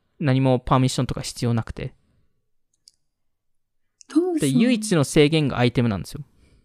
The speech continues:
Speaker 2: うーん。
Speaker 1: だから今までだと、もう少しデザイン面とか、クリエイティブ面が制限されてたじゃないですか、
Speaker 2: はい。
Speaker 1: そのボードエイプスとかだと。
Speaker 2: はい。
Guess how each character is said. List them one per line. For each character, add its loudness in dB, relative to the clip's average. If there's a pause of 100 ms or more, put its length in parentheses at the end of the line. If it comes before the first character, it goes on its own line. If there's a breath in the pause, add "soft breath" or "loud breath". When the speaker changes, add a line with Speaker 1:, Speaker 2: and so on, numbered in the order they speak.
(540)
Speaker 2:
う 12
ー 2
ん。 -12
Speaker 1:
だ -14
か -6
ら 0
今 2
ま 4
で 6
だ 6
と、 2 (220)
も 4
う -2
少 2
し -2
デ 4
ザ 6
イ 4
ン 2
面 -6
と -14
か、 -10 (240)
ク 0
リ 4
エ 2
イ 2
テ 6
ィ 4
ブ 0
面 -6
が -6
制 0
限 0
さ -6
れ -6
て -6
た -10
じ -14
ゃ -12
な -12
い -16
で -16
す -20
か、 -10
Speaker 2:
は -8
い。 -16
Speaker 1:
そ -8
の -6
ボ 0
ー -2
ド -4
エ -8
イ -10
プ -16
ス -16
と -12
か -14
だ -14
と。 -14
Speaker 2:
は 2
い。 -4